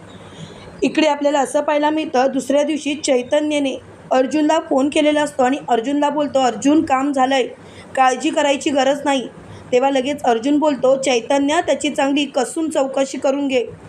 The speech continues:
तेव्हा लगेच चैतन्य बोलतो, "हो, मी त्याची चांगलीच कसून चौकशी केले, तुम्हाला काळजी करायची गरज नाही,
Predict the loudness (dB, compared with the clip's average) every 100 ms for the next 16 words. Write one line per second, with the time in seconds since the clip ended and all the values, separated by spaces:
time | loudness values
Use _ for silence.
0 | -20 -18 -10 -2 0 2 0 -2 -2 0
1 | 0 0 0 0 0 0 2 4 4 2
2 | 0 -2 -2 -2 -2 -2 -4 -4 -12 -20
3 | -20 -14 -4 -2 2 2 2 0 0 0
4 | -2 -2 2 2 2 2 2 2 0 0
5 | -2 -2 -2 0 0 0 0 2 0 0
6 | -2